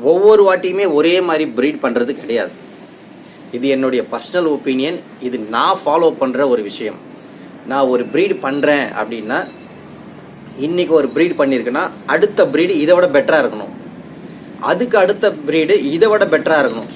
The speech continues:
சேவல் ஒண்ணா இருக்கட்டும், but அதுல போடக்கூடிய பெட்டைகள் மாறும். But இந்த பெட்டை தான் இருக்குது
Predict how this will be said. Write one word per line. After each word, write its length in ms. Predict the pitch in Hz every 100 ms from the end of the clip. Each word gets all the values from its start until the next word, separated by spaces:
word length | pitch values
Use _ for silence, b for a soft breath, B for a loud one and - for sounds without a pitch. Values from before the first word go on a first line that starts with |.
| -
சேவல் 320 | 196 220 202 180
ஒண்ணா 160 | 180 170
இருக்கட்டும், 360 | 131 113 95 - - - - - -
but 120 | 143 - 139
அதுல 180 | 135 123 160
போடக்கூடிய 400 | 208 208 160 131 -
பெட்டைகள் 440 | 180 254 226 165 123
மாறும். 280 | 107 98 95 - - - - - - - - - - -
But 120 | 156 139 131
இந்த 180 | 180 202 -
பெட்டை 240 | 175 - 208
தான் 140 | 214 190
இருக்குது 360 | 202 202 185